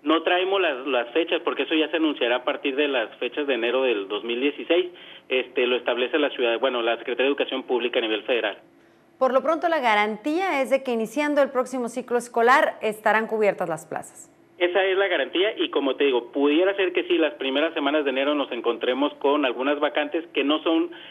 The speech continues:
Speaker 1: que son derivadas de un proceso de jubilación, que eso se da cada año, ¿no? Pues es el derecho que tiene cualquier docente al momento de cumplir sus años de servicio de optar por esta, por el retiro.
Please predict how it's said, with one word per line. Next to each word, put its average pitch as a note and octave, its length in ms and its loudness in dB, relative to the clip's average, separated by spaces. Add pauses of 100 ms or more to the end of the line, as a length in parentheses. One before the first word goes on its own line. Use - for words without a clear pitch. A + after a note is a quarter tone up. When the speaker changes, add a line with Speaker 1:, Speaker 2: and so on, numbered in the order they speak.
Speaker 1:
que C#3+ 100 -2
son D#3+ 160 4
derivadas E3 340 4
de E3+ 40 0
un D#3+ 100 -2
proceso D#3+ 440 0
de D3 100 4
jubilación, C#3 680 0 (440)
que C#3 140 0
eso C#3+ 180 -4
se D3 100 0
da B2 160 0
cada C3 240 0
año, A2+ 240 -4
¿no? D#3 160 -2
Pues A#2+ 180 -2
es A2+ 280 0
el C3 120 0
derecho A2+ 380 0
que A#2+ 120 -2
tiene B2 260 -4
cualquier A#2 400 -2
docente C#3 520 -2 (400)
al A#2 200 -2
momento A#2 400 -2
de C#3 60 2
cumplir B2 420 -2
sus - 140 -6
años B2+ 200 0
de C#3 120 0
servicio D#3 440 0 (400)
de B2 80 0
optar A#2 480 0
por C3 380 2
esta, A#2 720 -2
por A#2 120 0
el A#2 100 0
retiro. A2 360 -4